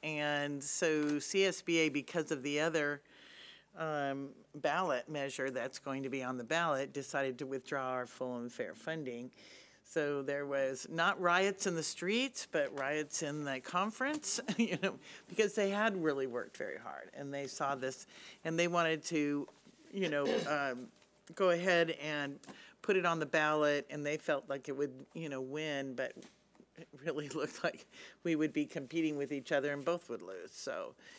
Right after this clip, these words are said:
um, so there was quite interesting discussion, and then also about special education funding, you know, fair funding for that,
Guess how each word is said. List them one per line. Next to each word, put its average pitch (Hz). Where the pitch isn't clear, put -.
um, 135
so -
there 202
was 269
quite 190
interesting 175
discussion, 147
and 160
then 156
also 170
about 143
special 156
education 196
funding, 196
you 160
know, 135
fair 151
funding 151
for 143
that, 147